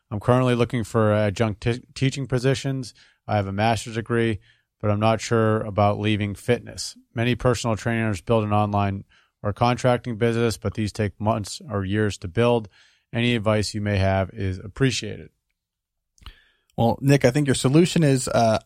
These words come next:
Speaker 2: I'm gonna hire you. We're gonna work two hours a day into building the, uh, Skarsgård body from the Viking movie. And that's just what we're gonna do. It's just me and you,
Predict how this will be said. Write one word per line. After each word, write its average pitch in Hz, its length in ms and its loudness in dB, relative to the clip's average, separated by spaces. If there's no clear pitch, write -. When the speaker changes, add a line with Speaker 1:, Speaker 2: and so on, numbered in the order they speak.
Speaker 2:
I'm 160 300 4
gonna 156 220 4
hire 147 340 4
you. 113 380 0
We're 127 100 0
gonna 135 140 2
work 127 300 2
two 202 260 4
hours 147 340 6
a 120 60 2
day 110 520 4
into 113 360 2
building 123 800 4
the, 110 300 2
uh, 104 100 4
Skarsgård 113 920 4
body 98 500 -2
from 107 220 4
the 104 160 2
Viking 104 460 0
movie. 82 360 -10
And 120 120 -2
that's 120 180 6
just 160 160 6
what 147 100 6
we're 131 120 4
gonna 120 160 4
do. 104 100 0
It's 98 100 -2
just 110 160 -2
me 147 240 8
and 170 120 6
you, 147 340 4